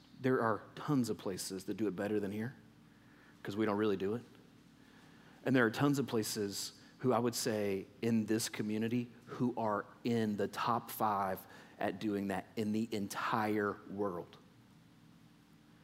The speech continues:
If you want a young adult college service, it's forty-five minutes away, the best you're gonna get. If you want a contemporary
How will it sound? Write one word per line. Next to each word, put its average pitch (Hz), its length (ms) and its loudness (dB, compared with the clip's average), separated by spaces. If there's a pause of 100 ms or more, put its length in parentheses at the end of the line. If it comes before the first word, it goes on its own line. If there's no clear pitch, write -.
(480)
If 117 160 -2
you 143 140 4
want 156 320 6 (480)
a 110 80 0
young 120 200 6
adult 127 220 4
college 120 360 0
service, 113 760 -4
it's - 100 -8
forty-five 113 380 -2
minutes 104 300 -4
away, 101 180 0
the 95 80 -4
best 92 240 -4
you're 98 60 -6
gonna 92 180 -4
get. 87 180 -6 (1700)
If - 140 -6
you 123 120 6
want 139 160 8
a 123 40 4
contemporary 123 920 2